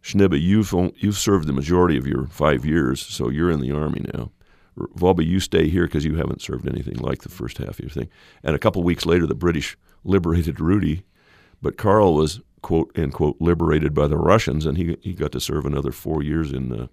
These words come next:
prisoner of war labor camps in, along the Volga. But, uh, there was a lot of fear, but there was a lot of boldness, too.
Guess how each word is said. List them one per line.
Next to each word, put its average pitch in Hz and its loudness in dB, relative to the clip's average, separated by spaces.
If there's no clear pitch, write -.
prisoner 67 -6
of - -14
war 76 -8
labor 82 0
camps - -8
in, - -8
along 69 -6
the 58 -6
Volga. 69 -6
But, 80 0
uh, 78 4
there 95 2
was 165 2
a 143 -4
lot 82 0
of 73 -2
fear, 80 -2
but 120 0
there 139 2
was 147 0
a 147 0
lot 147 -2
of 101 -6
boldness, 131 -4
too. 110 -6